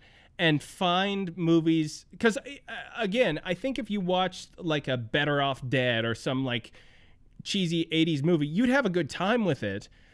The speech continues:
But what made Footloose so perfect was, again, that sort of serious tone that they tried to adopt over,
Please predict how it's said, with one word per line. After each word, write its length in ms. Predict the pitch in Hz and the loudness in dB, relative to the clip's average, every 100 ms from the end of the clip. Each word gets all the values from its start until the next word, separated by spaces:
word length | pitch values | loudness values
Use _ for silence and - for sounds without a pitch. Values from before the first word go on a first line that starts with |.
| - | -2
But 140 | 180 208 | 0 4
what 180 | 220 | 2
made 280 | 214 220 196 | 4 2 2
Footloose 500 | - 240 240 180 170 | -2 -4 2 0 0
so 300 | - 208 190 | -2 0 0
perfect 720 | 170 - 208 214 - 131 - | -2 -4 -2 0 0 -2 -2
was, 200 | 165 143 | -2 0
again, 380 | 147 185 185 156 | 0 2 2 2
that 200 | 151 135 | 0 -4
sort 220 | - 175 | 0 2
of 120 | 156 | 2
serious 600 | - - 185 180 170 165 | -2 -2 2 4 4 2
tone 380 | - - 185 180 | -6 -6 -2 -2
that 140 | 165 - | -2 -2
they 100 | 143 | -6
tried 680 | - - 156 156 165 165 - | -6 -8 -4 -2 0 -2 -2
to 180 | 160 | -2
adopt 500 | 131 135 156 147 - - | 0 0 0 0 -4 -8
over, 400 | 160 143 143 - | -4 -2 -2 -4